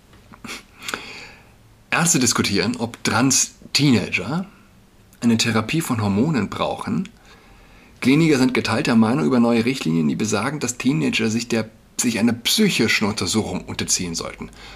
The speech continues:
bevor sie Hormon- oder Geschlechtsoperationen erhalten.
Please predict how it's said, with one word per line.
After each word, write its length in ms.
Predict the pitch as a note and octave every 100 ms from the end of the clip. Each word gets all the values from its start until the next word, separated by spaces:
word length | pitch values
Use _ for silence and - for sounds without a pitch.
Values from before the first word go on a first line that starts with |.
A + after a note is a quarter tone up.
| -
bevor 340 | A2+ - C#3
sie 280 | A2+ G#2+ E2 - - -
Hormon- 540 | G#2+ A2 G#2+ F#2+ F#2 - - - - - -
oder 180 | A2+ G2+
Geschlechtsoperationen 1500 | F#2+ - G2 F2+ - - - G2 F2 E2 - E2+ E2+ E2
erhalten. 680 | - F2+ F#2 - - - A#2